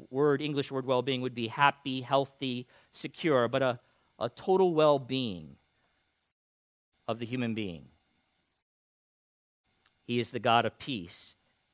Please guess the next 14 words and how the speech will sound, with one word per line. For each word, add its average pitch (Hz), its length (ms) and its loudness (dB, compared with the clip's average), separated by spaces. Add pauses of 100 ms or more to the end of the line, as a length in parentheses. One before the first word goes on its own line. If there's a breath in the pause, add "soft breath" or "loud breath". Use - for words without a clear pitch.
Peace 320 540 2
here 123 360 4
in 127 100 0
this 127 160 -6
New 127 100 -2
Testament 151 500 2
context, 170 840 0 (320)
with 110 120 -6
that 147 160 6
understanding, 139 920 0 (560)
would 131 120 0
represent 147 600 2
all 156 240 8
the 139 180 -2